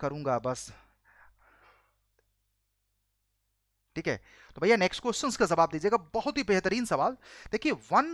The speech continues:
less than the number of negative plates। Always याद रखिएगा, पॉजिटिव प्लेटों की संख्या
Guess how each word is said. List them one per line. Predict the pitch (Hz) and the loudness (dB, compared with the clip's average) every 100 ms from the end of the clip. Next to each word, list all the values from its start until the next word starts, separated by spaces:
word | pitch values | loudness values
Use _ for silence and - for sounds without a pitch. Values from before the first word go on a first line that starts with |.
| 233 | 0
less | 143 220 - | 4 2 2
than | 180 185 196 | 0 0 0
the | 226 | -2
number | 135 135 151 | -2 0 0
of | 175 - | 0 -2
negative | 135 120 117 117 - | -6 -6 -8 -10 -16
plates। | 92 90 - - - - | -20 -20 -20 -20 -12 2
Always | 160 247 339 247 | 4 6 4 6
याद | 208 165 | 6 4
रखिएगा, | 160 175 | -2 -2
पॉजिटिव | 233 - 151 160 170 202 320 | -2 -2 2 2 2 0 -2
प्लेटों | - 180 165 226 | -2 0 0 0
की | 233 240 | -6 -8
संख्या | - 135 123 - 131 - | -8 -8 -10 -6 -6 -6